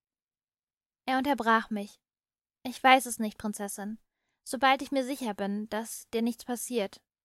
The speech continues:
mach dir keine Sorgen um mich. Ich habe Hilfe.“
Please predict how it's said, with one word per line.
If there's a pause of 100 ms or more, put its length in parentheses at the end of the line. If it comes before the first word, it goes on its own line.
(160)
mach
dir
keine
Sorgen
um
mich. (500)
Ich
habe
Hilfe.“